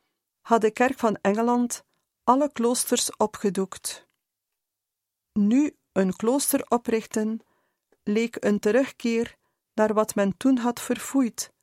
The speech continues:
en uitgeroeid. Men vergiste zich echter. Newman dacht helemaal niet aan een klooster. Er was geen overste,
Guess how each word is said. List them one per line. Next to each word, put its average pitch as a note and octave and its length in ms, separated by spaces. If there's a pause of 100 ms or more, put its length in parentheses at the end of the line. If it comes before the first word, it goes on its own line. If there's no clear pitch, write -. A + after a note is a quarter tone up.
en A3 220
uitgeroeid. G3 840 (1800)
Men G#3 300
vergiste A#3+ 560
zich G3+ 240
echter. - 640 (1160)
Newman A#3+ 500
dacht G#3 220
helemaal G3+ 480
niet A3 400
aan G3+ 180
een F#3 160
klooster. - 720 (1120)
Er G#3+ 140
was G#3 260
geen A#3 400
overste, B3 600